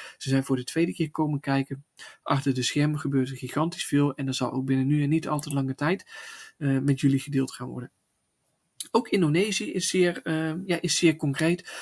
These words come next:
Indonesië is ook een land wat eerder, eh, op, op het toneel, eh, verscheen, maar is wat in de vergetelheid geraakt door, eh, ja, vervelende situaties. Maar ze zijn inmiddels, eh, zeer concreet, zijn ze terug en ze willen nu een traject,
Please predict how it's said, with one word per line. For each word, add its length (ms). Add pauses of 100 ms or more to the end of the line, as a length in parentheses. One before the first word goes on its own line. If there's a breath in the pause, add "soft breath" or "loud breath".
(260 loud breath)
Indonesië 540
is 140
ook 120
een 60
land 200
wat 140
eerder, 380
eh, 540
op, 300
op 120
het 100
toneel, 460
eh, 120
verscheen, 440 (340 loud breath)
maar 120
is 140
wat 160
in 100
de 80
vergetelheid 600
geraakt 420
door, 260
eh, 200 (120)
ja, 200
vervelende 460
situaties. 720 (360 loud breath)
Maar 120
ze 80
zijn 180
inmiddels, 420
eh, 240
zeer 260
concreet, 580
zijn 240
ze 80
terug 280
en 120
ze 100
willen 220 (140)
nu 300
een 140
traject, 500